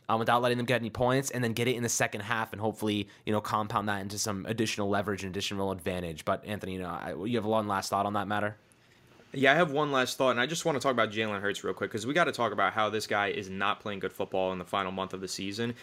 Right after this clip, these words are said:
Speaker 2: and why. I, I mean, I just see everyone saying, like, on Twitter and all the analysts on E S P N and everything, they're talking about how Jalen Hurts is healthy and he's gonna put the Giants to rest right now. Let's go over these stats from the final four weeks of the season. Alex, this is gonna blow your mind, okay?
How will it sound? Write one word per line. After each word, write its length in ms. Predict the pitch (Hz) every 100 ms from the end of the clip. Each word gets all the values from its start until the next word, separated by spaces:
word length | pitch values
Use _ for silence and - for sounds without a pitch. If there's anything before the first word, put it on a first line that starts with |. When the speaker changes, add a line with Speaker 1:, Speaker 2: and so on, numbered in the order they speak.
| -
Speaker 2:
and 180 | 113 107
why. 300 | 107 107 107
I, 320 | - 127 123
I 40 | 165
mean, 180 | 165
I 120 | 131 151
just 200 | 202 -
see 120 | 175
everyone 360 | 143 156 151
saying, 480 | 131 - 120 123 131 117 -
like, 160 | 123 117
on 140 | 113
Twitter 400 | 113 147 139 135
and 80 | 127
all 100 | 113
the 160 | 120 104
analysts 360 | 117 117 113
on 80 | 107
E 100 | 110
S 80 | 107
P 100 | 98
N 60 |
and 80 | 104
everything, 320 | 104 113 120 117 - -
they're 160 | 143
talking 320 | 151 175 170
about 160 | 156 135
how 80 | 123
Jalen 320 | 110 127 123
Hurts 200 | 120 123
is 100 | -
healthy 360 | 113 113 120 120
and 100 | 113
he's 120 | 107
gonna 120 | 107
put 160 | 95 113
the 80 |
Giants 320 | 104 101 95 -
to 60 |
rest 200 | 95 95
right 80 | 95
now. 140 | 90 85 - -
Let's 140 | 165
go 160 | 226 208
over 120 | 185
these 200 | 180 -
stats 240 | 110 123
from 100 | -
the 80 | 113
final 320 | - 113 110
four 220 | - 113
weeks 200 | 101 104
of 40 | 104
the 80 | 95
season. 360 | 101 104 127 127 - - -
Alex, 240 | 131 131 127
this 140 | 143
is 60 | 165
gonna 120 | 147
blow 200 | 120 113
your 140 | 107
mind, 260 | 104 - -
okay? 300 | 117 131